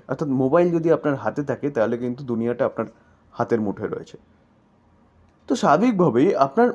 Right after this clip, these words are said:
মোবাইলে যখন কোনো অ্যাপ ওপেন করছেন বা কোনো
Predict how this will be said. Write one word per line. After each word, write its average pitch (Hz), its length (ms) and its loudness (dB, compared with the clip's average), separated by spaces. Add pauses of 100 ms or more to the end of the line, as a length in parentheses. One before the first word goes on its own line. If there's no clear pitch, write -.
মোবাইলে 160 480 4
যখন 170 280 0
কোনো 220 300 0
অ্যাপ 160 240 0
ওপেন 151 300 0
করছেন 123 400 -4 (640)
বা 185 400 4 (140)
কোনো 170 380 0